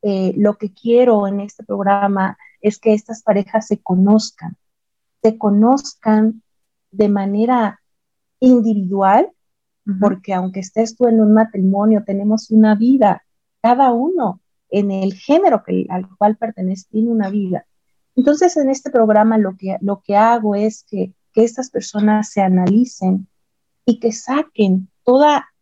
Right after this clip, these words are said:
Speaker 1: la, la potencia, todo ese potencial que tiene el uno,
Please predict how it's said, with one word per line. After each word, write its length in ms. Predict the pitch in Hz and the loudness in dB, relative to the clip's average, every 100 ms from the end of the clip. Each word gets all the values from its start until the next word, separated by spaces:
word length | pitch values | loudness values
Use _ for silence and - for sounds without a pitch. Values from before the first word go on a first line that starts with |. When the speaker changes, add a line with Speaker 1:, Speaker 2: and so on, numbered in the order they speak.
| _ - | _ -2
Speaker 1:
la, 520 | 202 190 190 185 190 | 2 2 2 -2 -2
la 240 | 202 202 196 | 0 0 -2
potencia, 640 | 196 - 226 269 277 220 | -10 -2 0 0 -2 -2
todo 120 | 226 | -2
ese 180 | 254 262 | -2 -4
potencial 1000 | 254 - 175 190 - - 226 226 226 226 _ _ _ | -10 -8 -8 -8 -12 0 4 4 4 -2 _ _ _
que 80 | 214 | -12
tiene 460 | 214 220 226 233 208 | -4 0 2 2 0
el 140 | 208 | 0
uno, 600 | 226 233 208 190 185 | 0 0 0 -2 -6